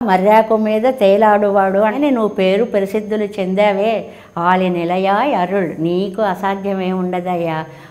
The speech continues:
అంటూ గోపికలు ప్రార్థించారు అని. ఇక్కడికి వచ్చేటప్పటికి శ్రీవిల్లిపుత్తూరు అనేటువంటి దివ్య దేశ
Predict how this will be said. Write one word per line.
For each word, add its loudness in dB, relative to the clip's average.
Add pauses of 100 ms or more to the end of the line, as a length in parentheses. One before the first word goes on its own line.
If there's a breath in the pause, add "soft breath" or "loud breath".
అంటూ -2
గోపికలు -4
ప్రార్థించారు -2
అని. -2 (340 loud breath)
ఇక్కడికి -4
వచ్చేటప్పటికి -6
శ్రీవిల్లిపుత్తూరు -2
అనేటువంటి -4
దివ్య -2
దేశ -2